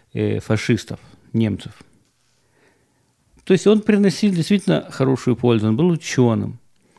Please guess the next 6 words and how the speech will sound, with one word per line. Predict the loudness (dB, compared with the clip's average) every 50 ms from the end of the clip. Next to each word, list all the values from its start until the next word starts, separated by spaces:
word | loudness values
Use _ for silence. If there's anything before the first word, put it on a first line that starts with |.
| _ _ _ -20 _ _ _ _ _ _ _ _ _ _
И, | -2 0 0 0 -2 -4 -10 _ _ _ _ _ _ _ _ _ _ _ _ _ _ _ _
к | -20 -8
сожалению, | -4 -2 0 2 2 2 4 4 4 4 4 2 0 -2 -8 -16 -20 _ _ _ _ _ _ _ _ _ _
к | -8
своему | -2 0 2 2 4 2 0
сожалению, | 2 0 0 2 2 2 2 2 0 0 -2 -4 -8 -12